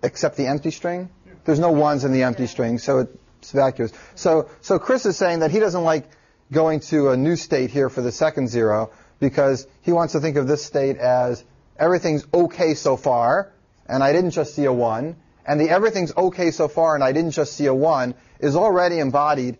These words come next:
Speaker 1: in our initial state. Everything was okay so far and I didn't just see a one. Now, it doesn't hurt to do this. I mean,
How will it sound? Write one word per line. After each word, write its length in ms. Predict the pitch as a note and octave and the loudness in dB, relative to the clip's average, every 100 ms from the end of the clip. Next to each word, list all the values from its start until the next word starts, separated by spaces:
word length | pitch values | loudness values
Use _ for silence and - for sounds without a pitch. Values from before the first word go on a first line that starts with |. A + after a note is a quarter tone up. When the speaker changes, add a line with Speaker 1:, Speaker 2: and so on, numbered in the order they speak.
| _ _ | _ _
Speaker 1:
in 120 | C3+ C#3 | -8 -4
our 160 | C3+ | -2
initial 300 | C3 D3+ B2+ | -2 -4 -4
state. 320 | - G#2+ G#2 - - | -10 -10 -12 -14 -6
Everything 280 | C#3 D#3 E3+ | -2 0 2
was 140 | C3 | 2
okay 320 | C3+ F#3+ G#3 F#3+ | 2 0 0 0
so 180 | F#3 | 0
far 380 | E3+ D#3 D3+ D3+ - - | 0 0 2 0 -4 -4
and 120 | C3+ | 0
I 80 | B2+ | 2
didn't 180 | D#3+ | 0
just 240 | D3 D3 - | 0 -2 -2
see 120 | C#3 | -2
a 80 | B2 | 0
one. 300 | A#2 A2+ - _ _ _ _ _ | 0 -4 -10 _ _ _ _ _
Now, 160 | D3+ F#3+ | 0 2
it 80 | F#3+ | 4
doesn't 260 | C#4+ D4 | 2 0
hurt 360 | A#3 D3+ A#3+ C4 | -4 -2 -2 0
to 100 | F3+ | -6
do 180 | C#3+ C3 | -2 -2
this. 460 | A2+ - _ - _ _ _ _ _ _ - | -2 -8 _ -20 _ _ _ _ _ _ -6
I 100 | D3 | -2
mean, 260 | E3+ E3 | -2 -4